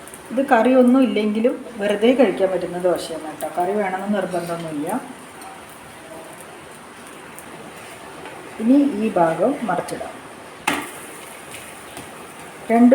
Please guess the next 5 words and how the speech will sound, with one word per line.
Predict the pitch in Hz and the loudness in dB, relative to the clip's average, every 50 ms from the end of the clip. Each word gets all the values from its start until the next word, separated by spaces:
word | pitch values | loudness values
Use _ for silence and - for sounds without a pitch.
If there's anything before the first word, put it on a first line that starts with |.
| 247 214 | 8 6
ഭാഗവും | 185 170 160 - 196 202 | 4 2 0 0 -2 -6
ഇങ്ങനെ | 190 180 175 190 196 190 | -6 -6 -6 -4 -2 -2
മറിച്ചിട്ട് | 175 160 156 - - 170 - - 214 269 339 - 220 208 | -2 -2 -2 -4 -6 -6 -2 0 2 2 2 2 0 4
മൊരിച്ചെടുക്കണം. | 190 190 185 185 - - 185 - - - - - - - - - - - - - - - - - - - - - - - - - - - - - - - - - - - - - - - - - - - - - - - - - - - - - - 214 | 4 4 4 4 2 2 2 2 2 0 -4 -4 -4 -6 -10 -14 -14 -18 -18 -18 -18 -18 -18 -18 -20 -20 -20 -20 -18 -18 -18 -18 -18 -18 -18 -18 -18 -18 -18 -18 -18 -18 -18 -18 -18 -18 -18 -18 -20 -18 -18 -18 -18 -18 -18 -18 -18 -18 -16 -8 0 2
ഒരു | 226 247 | 6 8